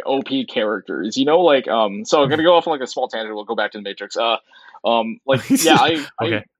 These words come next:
Speaker 1: I agree. Like, uh, Neo is, like, he can do whatever he wants.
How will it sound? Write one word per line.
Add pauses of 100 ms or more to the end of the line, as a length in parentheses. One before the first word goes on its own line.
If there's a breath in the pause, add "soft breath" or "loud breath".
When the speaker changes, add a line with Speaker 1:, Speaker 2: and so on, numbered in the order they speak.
(140)
Speaker 1:
I
agree.
Like, (100)
uh, (480)
Neo
is,
like,
he
can
do
whatever
he
wants.